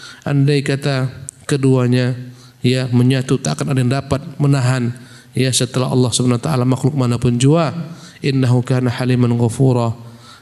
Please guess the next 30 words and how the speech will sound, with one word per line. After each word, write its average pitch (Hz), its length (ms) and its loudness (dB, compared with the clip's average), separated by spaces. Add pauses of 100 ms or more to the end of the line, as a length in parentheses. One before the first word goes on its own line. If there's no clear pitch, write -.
Dialah 127 320 0
Tuhan, 120 480 2 (560)
Tuhan 120 320 2
yang 127 160 4
maha 120 160 4
lembut, 151 640 2
lagi 131 160 2
Tuhan 120 320 2
maha 117 240 4
penyayang. 120 560 0 (1000)
Betapa 131 400 -4
kuatnya 156 400 0
dia, 127 240 2
betapa 131 400 -2
perkasanya 147 640 0
dia, 175 400 2 (400)
mampu 220 560 4
dia 190 220 4
hancurkan 170 420 2
makhluk 151 400 2
yang 131 80 2
bermaksiat 135 480 0
kepadanya. 143 560 0 (400)
Namun 135 320 2
Allah 131 240 2
Subhanahu 120 240 2
wa 113 80 -4
taala 120 160 4
maha 117 160 4
lembut, 127 400 2